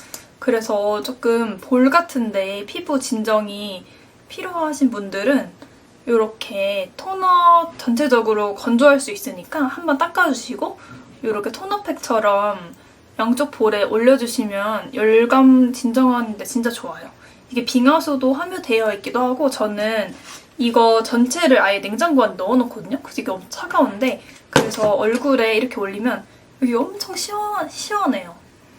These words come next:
<laughs> 그리고 일단 제가 이걸로 닥터를 해준 이유가 이 토너 시트 자체가 겔로 코팅되어 있어요. 그래가지고 조금 얼굴에 자극이 적거든요.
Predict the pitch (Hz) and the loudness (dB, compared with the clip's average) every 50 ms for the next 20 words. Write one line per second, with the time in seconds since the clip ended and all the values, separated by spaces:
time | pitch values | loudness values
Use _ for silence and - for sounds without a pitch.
0 | - 220 220 214 214 202 196 - - _ _ _ _ _ _ _ _ - - - | -8 -4 -4 -2 -4 -4 -8 -12 -20 _ _ _ _ _ _ _ _ -20 -20 -20
1 | _ _ _ _ _ _ _ _ _ _ _ - - - 240 208 214 208 202 277 | _ _ _ _ _ _ _ _ _ _ _ -20 -8 -6 -4 -4 -4 0 2 2
2 | 233 - - - - - - - - _ _ - 311 269 311 302 277 262 - 214 | 2 2 -2 -8 -16 -20 -20 -20 -20 _ _ -12 -4 0 2 4 4 2 0 -2
3 | 208 202 196 196 196 196 190 - 226 226 226 233 233 226 220 214 208 208 208 208 | 0 2 4 4 4 2 0 -2 -4 2 4 4 4 4 2 0 -2 -2 -4 -4
4 | - 254 - - 285 294 262 311 339 339 320 254 190 185 180 - - 254 226 190 | -6 -10 -6 -2 0 2 2 2 2 2 0 -2 -2 -4 -8 -4 -2 -2 -2 -2
5 | - - - - - _ _ - 240 226 - - 370 381 381 349 320 311 302 302 | -4 -10 -20 -20 -20 _ _ -10 -10 -10 -8 -10 -8 -4 0 0 2 2 2 2
6 | 302 285 220 214 - - 339 - - - 277 262 - - - - 214 202 - 185 | 2 2 0 0 -4 -8 -12 -8 -6 -6 -4 -4 -8 -10 -8 -8 -8 -6 -4 -4
7 | 185 185 196 196 196 180 165 160 - - - - - - - - - - _ _ | -2 0 0 0 0 -2 -4 -8 -12 -20 -20 -20 -20 -20 -20 -20 -20 -20 _ _
8 | _ _ - - 240 233 247 269 277 269 359 359 - - 427 403 339 269 208 196 | _ _ -8 -4 0 4 4 4 4 2 0 -8 -8 -8 -6 0 2 2 2 2
9 | - - - 190 196 214 269 277 208 - - - 214 214 202 196 196 196 - - | -4 -4 -4 -2 -2 0 0 0 0 -2 -4 -4 -4 -2 -2 -4 -6 -6 -8 -10
10 | - 285 277 220 139 - - - - - _ - 320 320 - 262 - - 240 247 | -6 -4 -4 -4 -4 -6 -12 -20 -20 -20 _ -10 -8 -2 -2 -2 2 2 2 2
11 | 254 254 269 262 226 208 - - 220 - 233 214 214 - - - - - 233 233 | 2 4 4 4 2 2 -2 -8 -6 -4 -6 -6 -6 -8 -10 -12 -2 -2 -2 -2
12 | - - - - | -2 -8 -10 -10